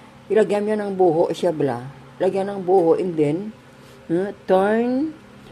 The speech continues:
turn the pump main unit over to the bottom and pull out the bottom water hose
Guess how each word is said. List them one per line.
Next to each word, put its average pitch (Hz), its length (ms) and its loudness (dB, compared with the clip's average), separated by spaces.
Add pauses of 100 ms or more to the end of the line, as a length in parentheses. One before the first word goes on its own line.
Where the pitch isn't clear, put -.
(480)
turn 214 280 4
the 185 120 2
pump 196 320 0 (120)
main 185 440 -2
unit 185 480 -2
over 165 320 2
to 165 120 -6
the 151 120 2
bottom 156 600 -2 (120)
and 160 200 -4 (200)
pull 220 240 4 (120)
out 147 280 -2
the 147 160 -2
bottom 147 520 -2
water 156 560 -4 (680)
hose 214 440 -2